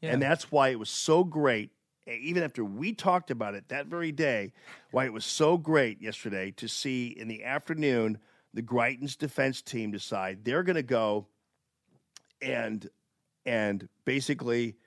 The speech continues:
Speaker 2: pursue not only Kim Gardner, but also this private investigator on criminal charges. Repo-, report them to the police, and then the police conduct an investigation. And you know the chief is more than happy to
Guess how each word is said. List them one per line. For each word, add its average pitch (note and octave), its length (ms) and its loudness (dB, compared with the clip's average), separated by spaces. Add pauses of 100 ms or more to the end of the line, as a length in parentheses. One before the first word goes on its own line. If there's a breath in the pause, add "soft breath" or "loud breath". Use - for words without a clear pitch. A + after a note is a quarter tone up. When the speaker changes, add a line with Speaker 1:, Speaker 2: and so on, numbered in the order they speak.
(580)
Speaker 2:
pursue D3+ 920 0 (140)
not E3 240 4
only D3 640 4 (420)
Kim D3+ 220 2
Gardner, B2+ 560 2 (440 soft breath)
but C3 160 2
also D3 420 4
this B2 180 -2
private C#3 380 2
investigator G#2 880 -4 (140)
on G#2+ 300 -6
criminal D3 560 2
charges. A2+ 560 -2
Repo-, A#2 400 -6 (420)
report F#3 480 4
them D#3 200 2
to F3 140 -4
the C#3 100 -6
police, D3 600 -2 (300 loud breath)
and B2 140 -8
then B2 140 -6
the A#2+ 80 -6
police C#3 420 -4
conduct A#2 480 -2
an G#2 100 -6
investigation. G#2+ 720 -4
And G#2+ 100 -8
you C3+ 120 -4
know G#3 200 2
the C#3 100 -4
chief D#3 420 -4
is A#2+ 120 -12
more C#3 200 2
than A#2+ 100 -6
happy C3+ 380 -6
to G2 320 -8